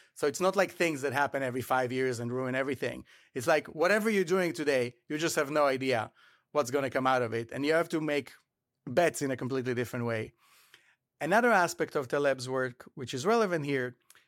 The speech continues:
in The Black Swan, he also spoke about scalable and non-scalable occupations, where, you know, a scalable occupations, like a, a music star, for example,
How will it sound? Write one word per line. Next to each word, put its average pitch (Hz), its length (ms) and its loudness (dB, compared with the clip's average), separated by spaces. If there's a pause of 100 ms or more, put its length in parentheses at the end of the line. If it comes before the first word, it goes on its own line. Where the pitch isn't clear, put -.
(220)
in 196 160 0
The 202 80 4
Black 170 260 4
Swan, 143 300 -2
he 143 100 -2
also 165 240 0
spoke 156 300 0
about 135 180 0
scalable 165 600 2
and 131 80 -2
non-scalable 123 560 -2
occupations, - 760 -8 (480)
where, 127 400 2 (280)
you 131 60 -6
know, 120 220 -2
a - 60 -10
scalable 180 440 2
occupations, 156 640 -2
like 127 180 -4
a, 113 220 -6 (180)
a 143 40 -12
music 175 380 0
star, 151 240 2
for 139 160 -2
example, 135 640 -2